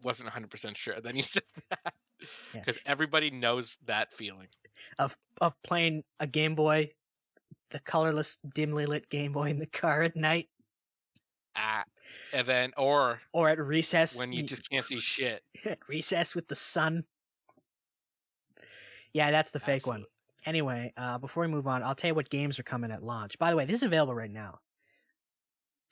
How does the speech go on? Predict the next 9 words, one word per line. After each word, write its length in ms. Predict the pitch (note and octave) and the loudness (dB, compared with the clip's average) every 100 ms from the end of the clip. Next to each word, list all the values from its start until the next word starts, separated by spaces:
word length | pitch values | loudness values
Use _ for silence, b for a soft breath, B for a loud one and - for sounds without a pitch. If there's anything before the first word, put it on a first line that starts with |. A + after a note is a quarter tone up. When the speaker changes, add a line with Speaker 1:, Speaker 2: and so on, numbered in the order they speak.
| - _ _ | -16 _ _
Speaker 2:
Uh, 340 | C#3 C#3 C3+ C3+ _ _ | 2 4 2 0 _ _
so 220 | - C#3+ C3 | -6 -6 0
ga-, 220 | F3 G#3 | 0 0
these 220 | D#3 F#3 G3+ | -2 -2 0
are 60 | |
the 40 | G3 | 0
Game 280 | D3 F3 F#3+ | 2 2 4
Boy 140 | F#3+ | 0
games 400 | F3+ E3+ E3+ E3+ | 0 0 0 -2